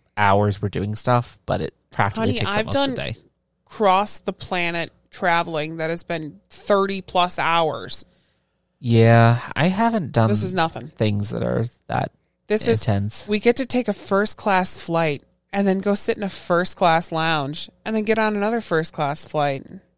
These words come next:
Speaker 1: I mean, that part just sounds fun.
Speaker 2: Yeah.
Speaker 1: I'm looking forward to it. It's just,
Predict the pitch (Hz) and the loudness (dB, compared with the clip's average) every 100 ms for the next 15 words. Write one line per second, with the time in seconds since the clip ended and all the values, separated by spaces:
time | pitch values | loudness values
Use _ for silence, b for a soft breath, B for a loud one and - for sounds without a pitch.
0 | _ _ _ _ _ _ _ _ - - | _ _ _ _ _ _ _ _ -12 2
1 | 135 113 107 - - 113 - 76 - 82 | 4 4 2 -2 -4 -10 -10 -12 -10 -8
2 | 131 - _ _ _ _ 196 185 180 170 | -8 -10 _ _ _ _ -8 -2 0 0
3 | 160 147 - _ _ _ _ - B B | -4 -8 -14 _ _ _ _ -14 B B
4 | B B _ _ _ _ _ b b b | B B _ _ _ _ _ b b b
5 | b _ _ 170 240 330 190 113 107 110 | b _ _ 2 4 4 4 6 4 6
6 | 113 107 - 117 - 117 - - | 8 8 6 0 2 2 2 -6